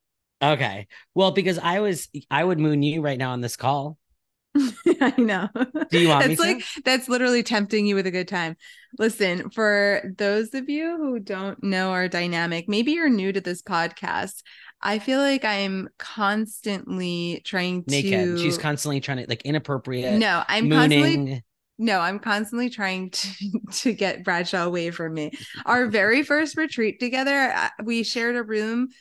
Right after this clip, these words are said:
Speaker 2: Big, big mistake. I soon found out that he doesn't pack pajamas and doesn't care who else
Speaker 1: Gianna,
Speaker 2: is
Speaker 1: okay, okay, okay,
Speaker 2: in the
Speaker 1: okay, okay.
Speaker 2: room.
Speaker 1: Let, let me, okay, let me just tell everyone this. Okay, this is true.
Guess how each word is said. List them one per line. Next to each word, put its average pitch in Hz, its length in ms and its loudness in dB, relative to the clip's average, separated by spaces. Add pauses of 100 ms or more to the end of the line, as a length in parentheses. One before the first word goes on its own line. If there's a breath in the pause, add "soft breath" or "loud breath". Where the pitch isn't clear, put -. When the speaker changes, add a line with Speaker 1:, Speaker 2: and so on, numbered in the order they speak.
(160 loud breath)
Speaker 2:
Big, 247 260 2 (180)
big 311 220 0
mistake. 220 600 0 (360)
I 226 280 2
soon 285 400 -2
found 220 320 -2
out 185 240 0
that 214 100 -2
he 233 140 -2
doesn't 247 260 -4
pack 220 300 -6
pajamas 185 460 -4
and 233 100 2
doesn't 277 240 2
care 277 360 2
who 196 200 -2
else 180 100 0
Speaker 1:
Gianna, 160 320 4
Speaker 2:
is 196 80 2
Speaker 1:
okay, 160 220 2
okay, 147 140 2
okay, 139 120 0
Speaker 2:
in 139 60 2
the 131 60 2
Speaker 1:
okay, 127 80 0
okay. 117 100 0
Speaker 2:
room. 113 80 -6
Speaker 1:
Let, 135 160 -4
let 170 100 0
me, 185 160 -4
okay, 147 160 -2
let 139 100 -4
me 170 100 -2
just 208 200 -8
tell 131 160 0
everyone 107 300 -10
this. 98 280 -12
Okay, 123 180 -6
this 120 180 -6
is 147 160 -6
true. 92 340 -8